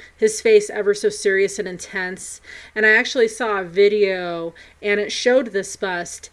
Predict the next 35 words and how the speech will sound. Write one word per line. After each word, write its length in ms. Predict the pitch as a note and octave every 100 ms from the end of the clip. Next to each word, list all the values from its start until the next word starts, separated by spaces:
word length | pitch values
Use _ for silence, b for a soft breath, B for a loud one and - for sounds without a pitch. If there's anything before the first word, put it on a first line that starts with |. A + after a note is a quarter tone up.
| B B -
and 400 | A3+ A3 G#3+ G#3+
on 180 | A#3 A3+
the 80 |
back 360 | G#3+ A3+ A#3+ B3+
of 100 | B3
him, 460 | G3+ G#3+ G3 G3 G#3+
there's 220 | G#3+ G3
engravings 640 | G#3+ G3+ G3 G3 G#3 G3+ G3+
of 120 | F3
other 200 | F3 E3
faces 480 | - F3 E3+ - D#3+
and 180 | E3
stuff. 280 | - F3 - _ _ _ -
Really, 600 | D#4+ F#4+ G#4+ E4 F#3+ F3 _ _ A#3
really 440 | D#4 F#4 D#4+ A#3+
awesome 480 | - G3+ G#3 G3+ E3+
piece 280 | - F#3+ F#3
of 200 | E3 E3
work 300 | E3 D3+ -
right 220 | D3 D3 -
there. 420 | D#3 D3+ D3+ D3+ -
Great 300 | B3 A#3+ -
sculpture. 760 | - - D3+ - - E3 D#3+ - B B B B B B B
This 340 | G#3 A3 B3+ C#4
is 240 | B3+ B3
a 60 | G#3+
memorial, 720 | G3+ G3 G3+ G3+ G3+ F#3+ F#3
if 140 | F3+
you 120 | G3 F#3
will, 460 | F3 E3 E3 E3+ B B B
for 240 | _ A3+ -
all 200 | G#3+ G#3+
the 100 | G3+
former 380 | G3+ F#3+ F3+ F3
recruits. 760 | F3 - - - - -